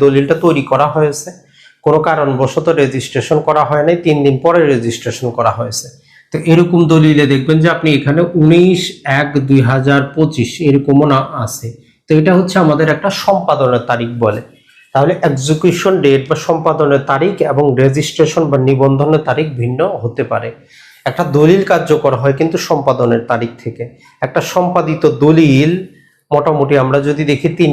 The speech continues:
মাসের মধ্যে আপনি সাবমিট করতে পারেন, কোনো কোনো ক্ষেত্রে সেক্ষেত্রে অতিরিক্ত তিন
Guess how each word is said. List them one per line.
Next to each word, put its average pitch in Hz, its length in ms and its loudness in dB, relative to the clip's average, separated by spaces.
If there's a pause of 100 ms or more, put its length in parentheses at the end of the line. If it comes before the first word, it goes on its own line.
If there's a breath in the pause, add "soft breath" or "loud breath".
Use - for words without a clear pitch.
মাসের 135 340 0
মধ্যে 139 260 0
আপনি 139 180 -4
সাবমিট 120 440 -4
করতে 127 300 -4
পারেন, 117 200 -2 (100)
কোনো 135 220 -2
কোনো 135 200 0
ক্ষেত্রে 143 260 -4 (120)
সেক্ষেত্রে 135 400 -4 (160)
অতিরিক্ত 131 400 -6 (360)
তিন 123 140 0